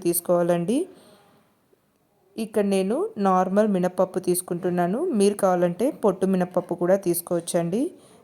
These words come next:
ఇందులోనే ఒక చిన్న టీ స్పూన్ దాకా మనము మెంతులు తీసుకొని ఈ రెండింటిని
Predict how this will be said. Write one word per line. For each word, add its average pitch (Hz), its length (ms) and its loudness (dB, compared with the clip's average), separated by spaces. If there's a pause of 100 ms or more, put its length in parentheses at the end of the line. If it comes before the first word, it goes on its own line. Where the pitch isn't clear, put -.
(120)
ఇందులోనే 202 460 2 (220)
ఒక 196 100 -2 (140)
చిన్న 214 360 -2
టీ 202 80 -2 (100)
స్పూన్ 185 340 0
దాకా 175 300 0
మనము 175 280 0 (260)
మెంతులు 185 340 2 (100)
తీసుకొని 175 500 0 (500)
ఈ 196 140 6
రెండింటిని 202 480 2